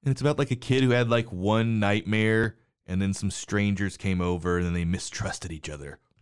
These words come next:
That's not a horror movie. And then you can always tell it's an A twenty-four horror movie because the reviews will say something like,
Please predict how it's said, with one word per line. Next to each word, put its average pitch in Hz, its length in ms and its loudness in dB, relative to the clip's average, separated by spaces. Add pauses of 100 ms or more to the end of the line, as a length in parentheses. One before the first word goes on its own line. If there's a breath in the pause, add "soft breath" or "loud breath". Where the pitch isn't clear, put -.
That's - 220 0
not 220 160 4
a 104 60 2
horror 202 340 2
movie. 190 440 0 (680 soft breath)
And 131 120 4
then 147 260 2
you 143 100 -8
can 156 100 2
always 160 220 2
tell 139 180 2
it's 135 100 0
an 127 60 0
A 123 140 2
twenty-four 113 480 0
horror 104 220 2
movie 95 180 0
because 90 240 -6
the 92 80 -4
reviews 92 340 -2
will 90 80 -4
say 90 180 -4
something 87 300 -6
like, 87 340 -6